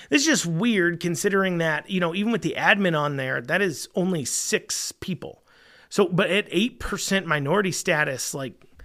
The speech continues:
that's not even, uh, you know, to require a chair, like, that's not even eight percent of the current body. I mean, if you've got six people,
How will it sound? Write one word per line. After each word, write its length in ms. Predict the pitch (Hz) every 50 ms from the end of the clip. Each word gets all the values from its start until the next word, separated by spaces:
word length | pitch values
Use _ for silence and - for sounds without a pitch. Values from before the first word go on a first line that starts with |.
| - - - - - - - - -
that's 220 | - 185 - - 208
not 160 | 202 202 208
even, 540 | 208 208 180 190 185 175 160 151 139 120 -
uh, 20 | - - - - 87 - 80 - - - - - - - - - - - - - - _ _
you 120 | - 208 196
know, 240 | 180 135 139 175 - - -
to 140 | - 190
require 560 | 175 180 - - - 190 180 196 208 208 196 170
a 80 | 143
chair, 720 | - - - - 196 202 208 180 117 104 107 156 170 - - _ _ _ _ _ _ _ _ _ _ _ _ -
like, 320 | 190 180 156 139 - - _ _ _ _ _ _ _ _ _ _ _ _ _ _ _ _ _ -
that's 180 | - 165 - -
not 160 | 202 202 202
even 380 | 196 180 185 175 151 135 120 - _ _ _ _ -
eight 220 | 196 208 220 - -
percent 440 | - 175 160 - - 185 180 156
of 140 | 127 170 151
the 60 | 151
current 480 | 143 - - 165 165 156 135 - - 123
body. 340 | 139 175 190 185 147 120 123
I 20 |
mean, 120 | 135 139 135
if 100 | - 190
you've 140 | 196 156
got 200 | - 208 - -
six 300 | - - - 190 - -
people, 600 | - - - 208 196 165 - - 113 104 - -